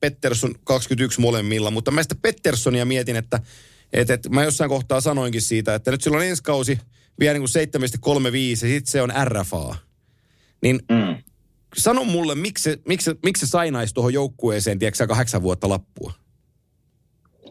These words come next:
Speaker 2: Niin, niin. Hyvä, hyvä, hyvä kysymys, mutta en mä tiedä, mä,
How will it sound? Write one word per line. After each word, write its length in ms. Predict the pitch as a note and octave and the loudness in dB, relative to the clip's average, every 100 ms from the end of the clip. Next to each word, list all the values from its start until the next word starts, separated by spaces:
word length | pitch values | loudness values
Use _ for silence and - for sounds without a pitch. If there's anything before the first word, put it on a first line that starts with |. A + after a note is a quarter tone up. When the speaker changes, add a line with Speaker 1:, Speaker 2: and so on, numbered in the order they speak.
| - - B2 A#2+ C#3+ - C#3+ G#2+ | -20 -6 -4 -2 -2 -2 -2 0
Speaker 2:
Niin, 360 | B2+ G#2 G2+ G#2+ - A2 - | 4 4 2 0 -2 -8 2
niin. 520 | A#2+ A#2 F#2+ G#2 G#2 - _ - | 4 4 2 -2 -4 -10 _ -2
Hyvä, 200 | B2+ A2+ - | 0 2 0
hyvä, 260 | C3 A#2+ F#2 - | 0 0 0 0
hyvä 280 | B2 G#2 - | 0 0 0
kysymys, 480 | B2 G#2+ F2+ E2 F2+ | 0 2 -2 -4 -8
mutta 460 | E2+ - E2 - _ _ - _ _ _ _ _ _ _ _ _ _ _ _ | -6 -4 -4 -6 _ _ -20 _ _ _ _ _ _ _ _ _ _ _ _
en 80 | D#3 | 0
mä 100 | D3 | 0
tiedä, 200 | D3+ C3+ | 2 0
mä, 100 | C#3 | 0